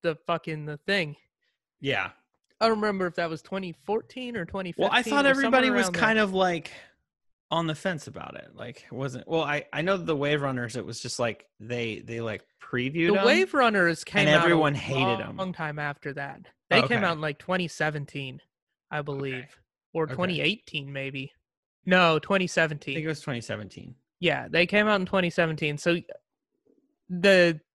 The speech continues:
Speaker 1: the three fifty V two had already been out for, like, well over a year.
Speaker 2: Oh, okay.
Speaker 1: In all the, like, super hyped colorways of it. All the
Speaker 2: Okay.
Speaker 1: ones that still go for a thousand bucks, like the,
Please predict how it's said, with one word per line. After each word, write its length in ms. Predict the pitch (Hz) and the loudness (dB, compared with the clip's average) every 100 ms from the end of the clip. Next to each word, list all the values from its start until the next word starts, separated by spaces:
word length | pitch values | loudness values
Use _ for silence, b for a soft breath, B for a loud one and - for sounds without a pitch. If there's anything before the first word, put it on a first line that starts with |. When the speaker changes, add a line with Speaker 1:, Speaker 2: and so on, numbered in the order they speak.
| _ _ _ _ _ | _ _ _ _ _
Speaker 1:
the 120 | 180 190 | -2 -2
three 240 | - 285 | 2 2
fifty 380 | - 302 - 226 | 4 2 4 2
V 240 | 175 196 | 4 2
two 280 | 165 - 214 | 2 2 4
had 100 | 151 | 4
already 380 | 147 151 151 143 | 2 2 2 0
been 180 | 151 143 | 0 2
out 220 | 147 143 | 0 0
for, 160 | - 143 | -4 -4
like, 300 | 143 139 - _ _ _ | -2 -4 -10 _ _ _
well 300 | 160 170 165 | 2 6 8
over 280 | 165 156 147 | 6 2 0
a 60 | 147 | -2
year. 380 | 151 151 139 135 | -2 -2 -2 -4
Speaker 2:
Oh, 360 | 131 123 120 120 | -4 -4 -6 -10
okay. 200 | 127 - | -6 2
Speaker 1:
In 120 | 202 190 | 4 6
all 340 | 160 196 196 | 8 8 8
the, 140 | 196 | 8
like, 360 | 190 170 151 143 _ _ _ | 6 6 4 0 _ _ _
super 560 | - - - 220 - 190 | -16 -2 4 4 6 4
hyped 320 | 165 165 - - | 4 2 0 -2
colorways 600 | 170 156 143 139 139 139 | 0 2 0 -2 -4 -2
of 180 | 135 135 | -4 -4
it. 180 | 135 - _ _ _ _ - | -10 -12 _ _ _ _ 2
All 140 | 175 180 | 4 6
the 60 | |
Speaker 2:
Okay. 60 | 175 | 6
Speaker 1:
ones 200 | 175 165 | 4 2
that 120 | 160 | -4
still 240 | - 185 170 | 2 4 6
go 160 | 165 | 4
for 140 | 156 170 | 4 0
a 60 | |
thousand 420 | 160 160 160 156 | 2 2 2 0
bucks, 320 | 151 151 - - | 0 0 -2 -6
like 220 | 147 147 | -6 -4
the, 280 | 143 139 | -4 -4